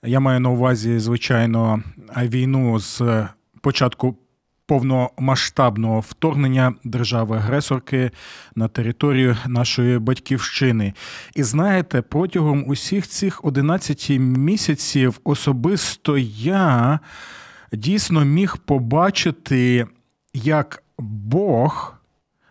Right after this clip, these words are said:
допомагає неймовірним чином. І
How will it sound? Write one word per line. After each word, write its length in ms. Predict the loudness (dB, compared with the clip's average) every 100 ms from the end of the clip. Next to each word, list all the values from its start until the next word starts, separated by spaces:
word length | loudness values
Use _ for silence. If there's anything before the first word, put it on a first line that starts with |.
| -10
допомагає 1200 | -4 -2 0 2 2 2 2 2 4 2 4 2 -2 _ _ _ 0
неймовірним 840 | 2 4 2 2 2 4 2 0 _ _ -6
чином. 560 | 0 2 2 0 -6 -18 _ _ _ -20 -20 -20 -4
І 520 | 0 2 2 2 0